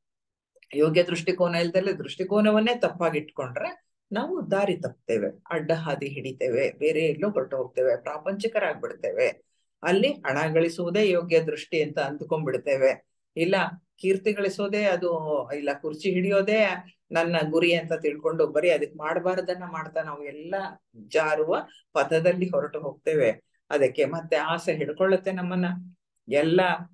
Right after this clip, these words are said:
ಆ, ದ-, ದುಃಖಕ್ಕೂ ನಾವು ಭಾಜನರಾಗ್ಬಿಡ್ತೇವೆ. ಅದರಿಂದ ಮೊಟ್ಟ ಮೊದಲನೇದಾಗಿ ಹೇಳುವಂತಹದ್ದು, ಆ, ಯೋಗ್ಯವಾದಂತಹ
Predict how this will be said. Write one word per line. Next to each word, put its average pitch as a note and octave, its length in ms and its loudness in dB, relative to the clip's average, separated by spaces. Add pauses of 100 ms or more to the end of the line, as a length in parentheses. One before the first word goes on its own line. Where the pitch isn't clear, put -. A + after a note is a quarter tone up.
(160)
ಆ, D#3 40 4 (160)
ದ-, C#3+ 240 2
ದುಃಖಕ್ಕೂ F3 640 0 (180)
ನಾವು D3+ 280 0
ಭಾಜನರಾಗ್ಬಿಡ್ತೇವೆ. C#3 1300 -4 (280)
ಅದರಿಂದ D3+ 420 0 (220)
ಮೊಟ್ಟ C3 240 -2
ಮೊದಲನೇದಾಗಿ D3+ 640 0
ಹೇಳುವಂತಹದ್ದು, C#3+ 920 -4 (400)
ಆ, C#3 60 -2 (420)
ಯೋಗ್ಯವಾದಂತಹ D#3 920 0